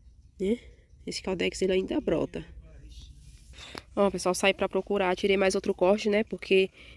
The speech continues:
ele vai ficando escuro quando a gente passa um tempo. Procurei um galho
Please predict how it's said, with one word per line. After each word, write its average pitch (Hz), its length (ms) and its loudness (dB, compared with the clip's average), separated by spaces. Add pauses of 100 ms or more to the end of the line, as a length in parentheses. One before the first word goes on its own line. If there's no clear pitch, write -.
(100)
ele 190 80 -4
vai 180 100 2
ficando 180 280 0
escuro 185 380 -2
quando 180 220 0
a 175 40 2
gente 175 260 -2
passa 175 340 -4
um 190 40 -2
tempo. 175 380 -2
Procurei 185 360 0
um 190 100 2
galho 180 400 0